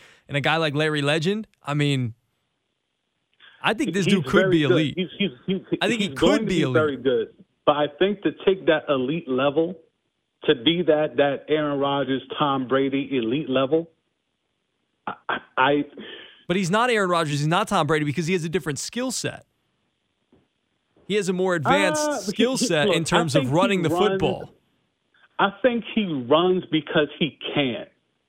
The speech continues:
Speaker 2: I don't think he has the mentality of a running quarterback. I think he runs because he has the youth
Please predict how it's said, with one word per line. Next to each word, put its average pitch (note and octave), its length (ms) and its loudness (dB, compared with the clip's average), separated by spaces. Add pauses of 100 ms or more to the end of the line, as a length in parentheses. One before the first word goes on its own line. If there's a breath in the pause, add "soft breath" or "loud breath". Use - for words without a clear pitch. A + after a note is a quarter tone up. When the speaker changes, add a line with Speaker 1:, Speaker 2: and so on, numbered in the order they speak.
(140)
Speaker 2:
I D#3 120 4
don't G#3 220 -2
think G3 220 2
he F#3+ 100 0
has E3+ 300 0
the E3 40 -2
mentality C#3 880 0
of C3 140 -2
a B2+ 60 0
running B2 520 -2
quarterback. A#2 540 0
I D#3 120 2 (100)
think G#3 260 2
he C3 260 -4
runs D3+ 360 0 (420 soft breath)
because C3 580 0
he C3+ 220 0
has D3 320 2
the D#3 80 2
youth C#3+ 360 0